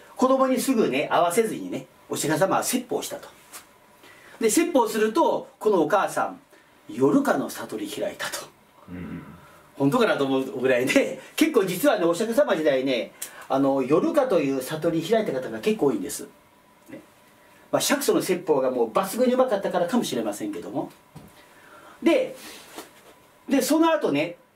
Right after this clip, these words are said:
Speaker 1: あの、あ、まず、え、この、ソーパーカーがまずね、あの、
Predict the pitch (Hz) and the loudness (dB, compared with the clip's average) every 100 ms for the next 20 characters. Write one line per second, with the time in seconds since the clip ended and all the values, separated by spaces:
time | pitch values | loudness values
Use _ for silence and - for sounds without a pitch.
0 | _ _ _ 139 135 131 123 127 - 147 | _ _ _ 0 0 0 0 0 0 2
1 | 131 - - - 156 151 196 170 - - | 0 0 -8 -4 -2 0 0 0 -2 -8
2 | _ _ _ _ - - _ _ - - | _ _ _ _ -20 -20 _ _ -12 0
3 | 254 262 262 - 143 - 131 123 110 110 | 2 4 2 2 0 0 0 -2 -2 -2
4 | 90 - - - 117 110 107 107 | -2 -8 -20 -12 -8 -6 -6 -6